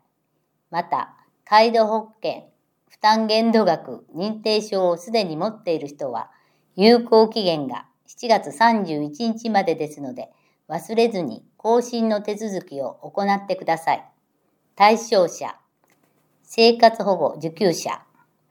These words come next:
本人、配偶者、世帯員全員が非課税で、預貯金などの合計額が基準以下の人、申請に必要なもの、一、申請書、二、同意書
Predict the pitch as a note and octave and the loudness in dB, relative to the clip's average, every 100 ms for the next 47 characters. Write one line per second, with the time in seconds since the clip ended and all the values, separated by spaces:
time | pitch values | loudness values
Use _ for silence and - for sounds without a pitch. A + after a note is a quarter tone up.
0 | _ _ _ A#3+ A#3+ G3 D3+ - - - | _ _ _ 6 6 4 0 -6 -14 -2
1 | - G#3+ G#3+ G#3 F#3 - G#2+ - _ _ | 2 4 2 -4 -6 -6 -12 -12 _ _
2 | _ _ - G3 B3 A#3 F#3+ D3+ C#3 F3 | _ _ -10 0 4 4 2 -4 -2 -2
3 | G3 G3 F#3+ F3+ E3 D#3+ A3+ F3+ C#3+ A#2+ | 0 -4 -4 -2 -4 -2 -2 -2 -4 -6
4 | A2 - _ _ _ _ E3 F3 B3+ B3 | -12 -20 _ _ _ _ -8 2 2 4
5 | F#3+ E3 D#3 D3 C3 A#2+ D3 G3+ G3+ F#3+ | 0 2 0 -2 -6 -4 0 0 0 -2
6 | F3+ D3+ D3 - A2 - _ _ _ _ | -2 -4 -8 -10 -10 -10 _ _ _ _
7 | - G3 A#3 A#3 A3+ F3 D3+ C#3+ - B2+ | -8 0 4 4 4 2 2 -8 -14 -14
8 | - _ _ _ _ _ _ _ - - | -14 _ _ _ _ _ _ _ -18 -4
9 | A3+ A#3 A#3 A3+ A3 G#3+ - A3 G#3+ G3+ | 0 0 2 0 0 -4 -4 0 2 2
10 | G3 F3+ E3 D3+ - _ _ _ _ G3 | 0 0 0 -2 -8 _ _ _ _ -14
11 | G3 - - _ - - G#3+ G#3+ G3+ G3+ | -12 -16 -18 _ -14 -4 -2 0 0 0
12 | G3 G3 E3 C3+ - _ _ - _ F#3+ | 2 6 6 4 -8 _ _ -20 _ 0
13 | G3+ G3 - F3 G3 G3 G3 F#3+ F3 D3+ | 2 0 -4 4 6 6 4 2 2 2
14 | - | -2